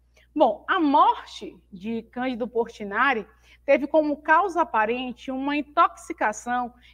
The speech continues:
causada aí por elementos químicos presentes em certas tintas. Se vocês repararem, até agora, o que foi que a Pró fez, né? Ela foi contando aí a vida de quem? De Cândido Portinari.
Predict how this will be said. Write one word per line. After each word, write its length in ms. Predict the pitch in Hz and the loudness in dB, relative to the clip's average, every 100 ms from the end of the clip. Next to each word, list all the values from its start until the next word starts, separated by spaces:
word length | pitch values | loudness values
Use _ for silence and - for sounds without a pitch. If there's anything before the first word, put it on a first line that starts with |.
| _ | _
causada 640 | 320 302 226 254 254 233 | 2 2 2 2 2 2
aí 120 | 233 | -2
por 140 | 240 277 | -4 -2
elementos 580 | 269 262 277 359 339 - | 0 -2 -4 -8 -12 -10
químicos 560 | - 339 339 302 254 | -2 0 0 -2 -8
presentes 560 | - 339 311 254 247 - | -4 -2 0 -4 -10 -6
em 100 | 302 | -6
certas 440 | - 262 277 320 - | -4 -6 -4 -4 -6
tintas. 440 | 196 175 _ _ _ _ _ _ | -20 -20 _ _ _ _ _ _
Se 200 | - 480 | -2 2
vocês 320 | 587 - 381 | 4 4 0
repararem, 720 | - 269 247 202 208 240 247 | -2 -2 0 0 4 4 2
até 240 | 254 - 349 | -6 -2 0
agora, 280 | 311 262 285 | 2 0 -2
o 20 | |
que 80 | - | -4
foi 160 | 311 | -4
que 80 | 311 | 0
a 80 | 359 | 0
Pró 220 | 311 311 | 2 0
fez, 400 | - 202 147 - | 0 -6 -6 -12
né? 240 | 196 277 - _ _ - | -8 -8 -10 _ _ 0
Ela 200 | 262 285 | 2 2
foi 160 | 285 | 0
contando 920 | 302 - 494 605 _ 349 311 453 359 247 | -2 -4 -6 -6 _ 2 2 2 2 2
aí 380 | 185 254 254 - _ _ _ _ _ _ - - - | 0 -2 -4 -10 _ _ _ _ _ _ -20 -20 0
a 200 | 302 277 | 2 2
vida 580 | 196 262 359 277 208 - _ _ | 0 -6 -4 -2 -4 -6 _ _
de 180 | 220 330 | -4 -4
quem? 480 | 349 269 269 311 - 277 | -2 -4 -4 -6 -6 -8
De 180 | 254 | -6
Cândido 500 | 349 - 254 254 240 | -4 0 0 0 -4
Portinari. 720 | 269 262 247 - 330 214 190 | -2 -2 -2 -6 -4 -4 -6